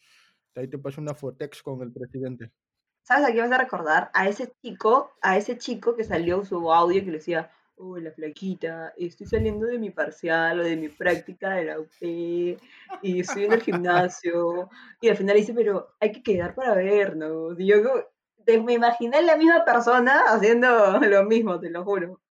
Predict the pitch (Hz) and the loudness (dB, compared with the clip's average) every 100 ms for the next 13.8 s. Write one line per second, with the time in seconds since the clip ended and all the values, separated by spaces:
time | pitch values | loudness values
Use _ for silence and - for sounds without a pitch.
0 | _ 208 220 220 247 - 175 170 165 _ | _ -2 0 0 -2 -4 -8 -8 -16 _
1 | _ _ _ _ - 214 254 285 208 - | _ _ _ _ -2 2 4 4 2 -2
2 | - 302 359 571 - 220 220 262 294 302 | -2 0 2 2 4 0 0 0 2 2
3 | 220 214 185 214 226 226 233 - 175 190 | 0 0 2 0 -2 0 -2 -2 -12 -14
4 | 403 _ _ _ _ _ _ _ _ _ | -20 _ _ _ _ _ _ _ _ _
5 | _ _ _ 180 220 359 311 320 214 190 | _ _ _ -12 -8 -8 -6 -6 -6 -6
6 | 180 180 156 160 190 202 185 170 175 185 | -4 -4 -4 -6 -10 -10 -8 -6 -6 -8
7 | 175 165 151 143 135 160 170 160 151 143 | -10 -14 -16 -18 -14 -10 -10 -10 -12 -12
8 | 156 175 180 175 160 175 180 175 135 139 | -10 -8 -8 -10 -10 -10 -8 -10 -12 -12
9 | 131 - _ _ _ _ _ - 151 - | -14 -18 _ _ _ _ _ -8 -8 0
10 | 240 208 139 156 220 202 180 135 143 135 | 0 0 -6 -4 -4 -4 -4 -6 -4 -4
11 | 139 139 147 156 190 175 170 180 170 - | -6 -4 -4 -4 -6 -6 -6 -6 -8 -14
12 | 160 156 170 156 170 180 151 165 180 - | -12 -8 -8 -8 -10 -10 -10 -10 -8 -8
13 | 180 185 147 156 170 160 190 | -6 -6 -6 -8 -8 -8 -10